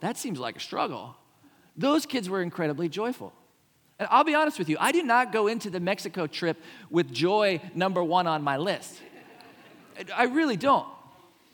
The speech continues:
I go <laughs> thinking, "Man, if there was better transportation and if I had a quiet space," and there's all kind of things. But it's difficult. Quite honestly, it's a difficult trip, but I always come away with joy.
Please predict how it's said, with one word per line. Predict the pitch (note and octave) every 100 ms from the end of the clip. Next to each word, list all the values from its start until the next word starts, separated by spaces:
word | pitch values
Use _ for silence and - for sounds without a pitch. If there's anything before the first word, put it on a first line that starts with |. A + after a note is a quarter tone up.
| _ _ -
I | G#3+
go | G3+ G3 - -
<laughs> | - -
thinking, | F#3+ D#3 B2
"Man, | D3 D#3
if | B2 -
there | F3
was | A#2
better | - B2+ B2+
transportation | - C3+ B2 - - D#3+ D3 C#3 C3+ B2
and | F#2+
if | D#3
I | D#3
had | B2
a |
quiet | A2 - C#3 C3+ A#2+
space," | - C3+ C3+ B2
and | G#2 G#2 -
there's | - D#4
all | B3+ G3+
kind | F#3+ D3
of |
things. | - A3+ D3 - - -
But | A3 F#3
it's | G#3 -
difficult. | - D#4+ D4 E3+ B2 A2+ - -
Quite | - A3+
honestly, | A#3+ C#4 - D#3
it's | G3+
a |
difficult | B3+ C4 G3 G3 C#3+
trip, | - C4+ G3+ - - _
but | - F#3
I |
always | G#3 A#3+ A3
come | - G3+
away | D#3 C#3 F#3 G#3 D#3 C#3+ C#3+ - _ _ _ _ -
with | C#3+ C#3+
joy. | A#2+ G2+ -